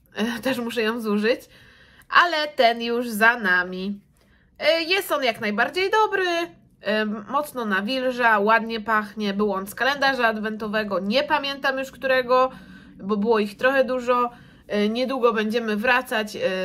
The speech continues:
do kalendarzy. Mam nadzieję, że wy też czekacie. Kolejnym z produktów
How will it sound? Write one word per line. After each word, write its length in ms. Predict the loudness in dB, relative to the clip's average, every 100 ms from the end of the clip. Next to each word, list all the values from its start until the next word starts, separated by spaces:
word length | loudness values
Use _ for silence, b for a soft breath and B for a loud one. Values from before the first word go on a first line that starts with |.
| 0 0 0
do 240 | 0 -2
kalendarzy. 1040 | 2 2 2 2 4 4 4 4 6 6 2
Mam 260 | -4 -4
nadzieję, 500 | -4 -2 0 0 0
że 80 | -2
wy 140 | -4
też 280 | -4 -6 -6
czekacie. 560 | -10 -8 -8 -10 -14 -16 _ _ 0
Kolejnym 560 | 4 4 2 -2 -6
z 100 | -6
produktów 880 | 0 4 4 2 -6 0 0 0 -6